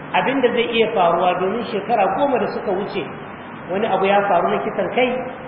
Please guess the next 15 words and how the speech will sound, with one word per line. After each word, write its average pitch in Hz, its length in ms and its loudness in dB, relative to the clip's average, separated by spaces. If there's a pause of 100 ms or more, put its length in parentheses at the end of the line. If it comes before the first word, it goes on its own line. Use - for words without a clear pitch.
(240)
kuma 202 200 -4
an 208 80 2
yanke 214 280 4
masa 180 220 -4
hukunci, 190 560 -6 (640)
amma 185 240 4
ya 190 200 8
gudu 190 160 2
bai 165 120 -2
ɗauki 147 260 -6
hukunci. 147 360 -6 (1300)
"Wa 180 160 -10
akhi 196 240 2
Harun 180 440 6
huwa 180 220 0